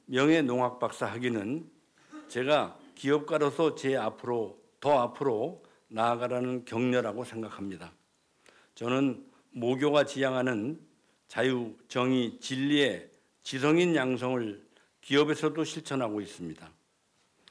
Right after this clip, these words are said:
좋은 인재들이 일할 수 있는 행복한 기업을 만드는 데 앞장서고 있으며 이를 통해 기업이 국가와 사회의 발전에 이바지하도록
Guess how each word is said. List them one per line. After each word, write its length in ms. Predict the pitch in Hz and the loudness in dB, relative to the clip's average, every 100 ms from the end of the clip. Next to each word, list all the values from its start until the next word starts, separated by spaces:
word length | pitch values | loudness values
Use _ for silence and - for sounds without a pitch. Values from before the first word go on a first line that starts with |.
| _ _ - | _ _ -10
좋은 400 | 117 127 165 170 | 0 4 4 6
인재들이 800 | 135 123 120 113 107 95 151 - _ _ _ - | 4 2 0 -2 -4 -6 -8 -12 _ _ _ -12
일할 300 | 110 127 120 | -4 -2 -2
수 180 | - 131 | -4 -2
있는 460 | 123 131 127 120 - | 0 0 -2 -6 -4
행복한 540 | 156 156 156 151 147 | 0 0 0 -2 -2
기업을 380 | 127 127 123 123 | 0 -2 -2 -2
만드는 500 | 117 110 110 107 98 | -2 -2 -4 -6 -6
데 320 | 95 110 156 - _ _ _ | -6 -8 -10 -16 _ _ _
앞장서고 680 | 110 - - 123 107 107 107 | -14 -8 -4 -2 -4 -6 -8
있으며 480 | 95 - 113 107 85 _ _ - _ - | -8 -8 -6 -6 -10 _ _ -20 _ -14
이를 320 | 120 120 117 | -8 -8 -6
통해 440 | 117 131 120 87 - _ _ | -4 -2 -2 -6 -14 _ _
기업이 540 | - 139 143 147 90 - - | 0 2 2 0 -6 -10 -16
국가와 600 | 120 117 120 113 104 - | -10 -2 0 0 -4 -8
사회의 460 | - 135 139 147 117 | -10 -2 2 2 2
발전에 600 | 123 123 135 113 127 175 - _ - | -4 -2 0 0 -4 -6 -18 _ -10
이바지하도록 1000 | 127 120 113 113 104 110 113 127 - | -4 -2 -2 -4 -6 -6 -4 -6 -8